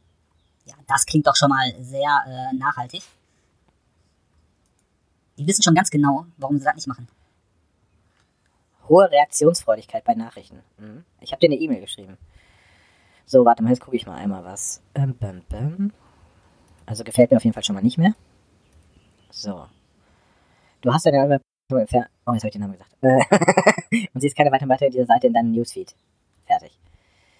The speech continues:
Speaker 2: Ähm, so, ich brauch einmal,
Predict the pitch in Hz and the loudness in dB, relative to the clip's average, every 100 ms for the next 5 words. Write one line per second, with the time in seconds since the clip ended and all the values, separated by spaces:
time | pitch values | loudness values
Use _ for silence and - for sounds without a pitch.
0 | _ _ _ _ _ - 151 160 165 165 | _ _ _ _ _ 4 6 4 -2 -6
1 | 160 160 156 156 151 147 147 - 147 - | -8 -8 -12 -12 -20 -20 -18 4 4 4
2 | 151 - 139 180 190 180 180 190 196 | 0 0 2 2 4 4 6 2 -2